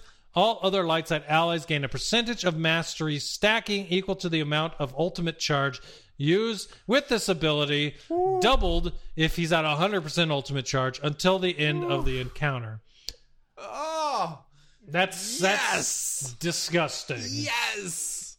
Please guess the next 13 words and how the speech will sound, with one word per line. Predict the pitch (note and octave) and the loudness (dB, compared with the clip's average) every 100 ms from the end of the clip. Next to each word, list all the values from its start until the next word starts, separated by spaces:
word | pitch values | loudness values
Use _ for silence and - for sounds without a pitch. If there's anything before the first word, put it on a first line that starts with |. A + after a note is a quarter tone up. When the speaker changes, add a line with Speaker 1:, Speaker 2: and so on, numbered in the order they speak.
| - | -8
Speaker 1:
L- | C#3+ D#3+ F#3 F#3+ E3 - | -4 -2 -2 -2 -6 -8
Speaker 2:
Yes. | A#2 G#2+ A2+ C#3+ C#3 A2+ - - | -12 -4 2 4 2 -2 -4 -4
Speaker 1:
literally | E3 G3+ C4 B3+ G3+ F3 D#3+ | -2 2 2 2 2 2 0
disgusting. | D3 - D#3 C3 A#2+ B2 | 0 0 -2 -2 -2 -4
Speaker 2:
Love | B2+ B2+ C3 C3 C3 C3 C3 C3 A2+ | -4 -4 -2 0 2 0 0 -4 -6
it | C3+ - G2 G2 F#2+ - - - _ _ _ - _ _ | -12 -10 -8 -8 -10 -18 -18 -18 _ _ _ -20 _ _
so | - - - - - A2+ | -8 -6 -6 -6 -6 -6
much. | G2+ E2 E2 - - - - _ - | -6 -8 -10 -12 -14 -14 -18 _ -6
Speaker 1:
That | E3 G#3 | -2 -2
Speaker 2:
Love | - | -6
Speaker 1:
is | B1+ | -10
Speaker 2:
it. | - - - _ _ _ _ _ _ _ _ | -14 -18 -20 _ _ _ _ _ _ _ _
Speaker 1:
nasty. | C3+ C#3 G#2 - - | -4 -4 -2 -4 -6